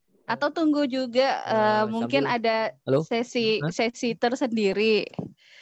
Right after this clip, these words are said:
Speaker 1: Sesi tersendiri nanti ada,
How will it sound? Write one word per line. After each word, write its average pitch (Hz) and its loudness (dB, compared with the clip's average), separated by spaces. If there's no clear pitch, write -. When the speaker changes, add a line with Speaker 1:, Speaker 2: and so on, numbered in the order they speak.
Speaker 1:
Sesi 220 2
tersendiri 233 0
nanti 247 -2
ada, 220 -2